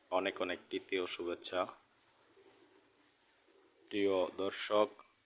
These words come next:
আপনারা দেখছেন এমকেকে অ্যাগ্রো ফার্মে সংগ্রহিত গরুগুলো। প্রত্যেকটা গরুই বিক্রির উদ্দেশ্যে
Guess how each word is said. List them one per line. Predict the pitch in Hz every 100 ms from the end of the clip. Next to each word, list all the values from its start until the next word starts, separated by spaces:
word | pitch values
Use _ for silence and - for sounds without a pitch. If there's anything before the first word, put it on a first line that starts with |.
| - - - - - 98
আপনারা | - 98 92 90 98
দেখছেন | - - 107 104 113 - - - - - _ - - - - - 95
এমকেকে | 92 - 101 - 98 - -
অ্যাগ্রো | 92 - 101 -
ফার্মে | 95 92 92 87 - -
সংগ্রহিত | 95 98 95 90 - 90 85
গরুগুলো। | 95 92 101 107 110 - _ - _ _ _ - - - -
প্রত্যেকটা | 104 - 110 - 101 85
গরুই | 98 101 104 110 110 - - - - - 92
বিক্রির | 101 - 101 101
উদ্দেশ্যে | 90 98 - -